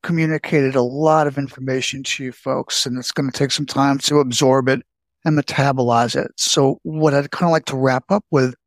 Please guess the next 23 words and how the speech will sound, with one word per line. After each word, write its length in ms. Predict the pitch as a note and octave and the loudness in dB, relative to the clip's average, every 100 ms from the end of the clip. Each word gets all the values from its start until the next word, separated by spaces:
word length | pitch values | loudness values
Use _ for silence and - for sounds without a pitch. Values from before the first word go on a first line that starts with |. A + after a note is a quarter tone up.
| _ _ _ - | _ _ _ -4
um, 380 | C#3+ C3+ B2+ C#3 | 0 2 2 -2
is 240 | - C#3+ | -2 -4
to 260 | - - C#3 B2+ | -2 2 2 2
have 340 | - F#3 G3 | 0 0 4
you 160 | G3 E3 | 6 6
all 140 | D#3 | 4
think 280 | - D#3+ D3 | 2 0 2
of 320 | C3+ C3 B2 - - | 2 2 -2 -12 -10
JustWorks, 640 | - C#3+ D3 - B2+ A2+ | -2 0 0 -2 -6 -6
as 280 | - D#3 E3+ | -2 -2 0
you 60 | D#3+ | -4
think 220 | C#3+ C3 | -6 -8
of 100 | A#2 | -6
JustWorks, 760 | A#2 C3 A#2+ - A#2+ A#2+ - - _ _ _ | -2 0 -2 -2 0 0 -2 -8 _ _ _
as 540 | D#3 C#3 C3+ C3 C3 - - | 0 2 4 2 0 -4 -6
a 100 | D3 | -6
combination 1000 | - F#3 F3+ E3+ D#3 D3+ C3+ C#3+ C3 B2 - | -2 0 2 2 2 2 0 0 0 -2 -2
of 220 | C#3 - | -2 -2
two 240 | - C#3 | -8 -8
things. 560 | - B2+ A#2+ - - - _ _ _ | -6 -6 -6 -8 -12 -14 _ _ _
The 60 | - | -14
first 460 | - F3 F3+ E3 D#3+ | -4 0 0 0 2
is 420 | C#3+ C#3+ C3+ | 4 4 0